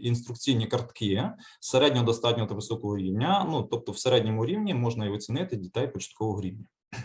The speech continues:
Е, сама картка завдання для виконання практичної роботи. Під час роботи з комп'ютером дотримуйтесь правил безпеки і санітарно-гігієнічних норм. Е, друге, обери завдання одного з рівнів, скористайтесь схемою, тобто це завдання для дітей, зрозуміло. Для виконання завдань скористуйтеся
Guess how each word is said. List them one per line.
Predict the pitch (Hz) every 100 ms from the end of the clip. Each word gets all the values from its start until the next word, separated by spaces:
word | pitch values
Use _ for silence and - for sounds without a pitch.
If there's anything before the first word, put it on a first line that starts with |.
| - _ _ - - - - - _ _ -
Е, | 127 123
сама | 156 202
картка | 202 175 - 151
завдання | 147 139 180 170
для | 135
виконання | 135 147 147 131
практичної | 123 120 123 - 120
роботи. | 127 135 196 226 220 208 190
Під | 135
час | 143 143
роботи | 131 135 131 127 117
з |
комп'ютером | - 123 127 127 120
дотримуйтесь | 113 113 120 117 110
правил | - 120 113
безпеки | 104 107 - 110 - 104 104
і | 101
санітарно-гігієнічних | - 110 104 113 110 104 104 104 - 107 -
норм. | 151 208 208 139
Е, | 113 110 110 104
друге, | 143 120
обери | 113 123 127
завдання | 110 104 107 101
одного | 95 98
з | 101
рівнів, | 123 202 196 185
скористайтесь | - 156 - 147 143
схемою, | - 139 139 131 127
тобто | 120 -
це | 113 -
завдання | 113 107 117 117
для | 113
дітей, | 107 104 110 107
зрозуміло. | 107 107 107 104 104
Для | 104 147
виконання | 123 123 123 113 107
завдань | 107 107 113 104
скористуйтеся | - 113 - 107 95 95 - 98